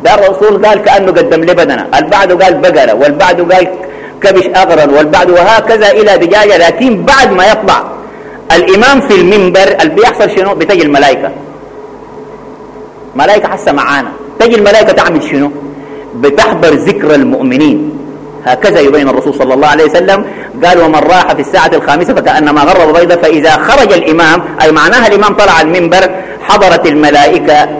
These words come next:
يستمعون الذكر". الملائكة تجي تسمع ذكر المؤمنين لله، كيف يذكروا الله. أما المؤمن يقعد في البيت وهو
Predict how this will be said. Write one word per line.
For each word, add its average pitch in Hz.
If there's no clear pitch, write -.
يستمعون 147
الذكر". 160
الملائكة 220
تجي 220
تسمع 156
ذكر 147
المؤمنين 147
لله، 139
كيف 202
يذكروا 139
الله. 117
أما 302
المؤمن 294
يقعد 302
في 233
البيت 240
وهو 240